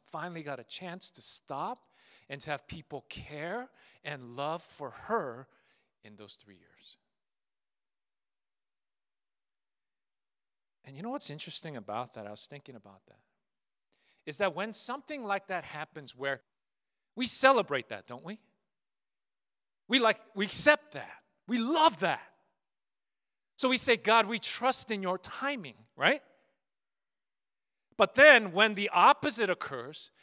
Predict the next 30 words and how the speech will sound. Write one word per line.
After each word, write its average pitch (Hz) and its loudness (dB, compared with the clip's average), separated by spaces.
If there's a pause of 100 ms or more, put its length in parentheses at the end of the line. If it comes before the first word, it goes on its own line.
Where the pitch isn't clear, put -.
(160)
where 175 8 (120)
someone 247 6
is - 6
taken 226 4
maybe 196 2
a 180 0
little 214 2
bit 220 4
earlier 226 4
than 170 0
we 147 -8
think, 190 2 (220)
or 180 -2
when 190 2
God 208 10
asks 220 6
us 202 -2
to - -8
pause, 208 2 (320)
then 226 4 (640)
the 202 2
same 285 6
response 233 4
should 269 4
occur, 247 4 (360)
but 147 -8
it's - -10
challenging, 135 -14
isn't 127 -20
it? 196 -20